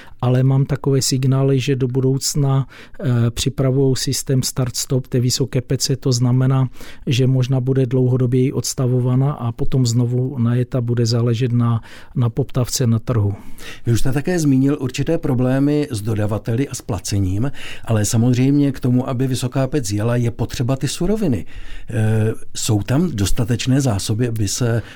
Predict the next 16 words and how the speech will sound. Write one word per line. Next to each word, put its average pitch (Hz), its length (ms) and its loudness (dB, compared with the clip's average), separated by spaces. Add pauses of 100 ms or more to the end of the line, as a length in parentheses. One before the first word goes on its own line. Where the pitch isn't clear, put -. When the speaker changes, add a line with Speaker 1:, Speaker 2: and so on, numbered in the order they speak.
Speaker 2:
osmého 120 400 2
listopadu 110 580 0
rozjela? 95 520 0 (400)
Speaker 1:
Eh, 117 300 4
já 107 120 4
myslím, 139 300 4
že 165 120 0
v - 80 -4
tuto - 260 0
chvíli 170 280 0
ještě 156 300 0
nejsou 101 440 2
tak 117 180 0
dostatečné, 120 720 0
ale, 131 260 2
eh, 127 460 2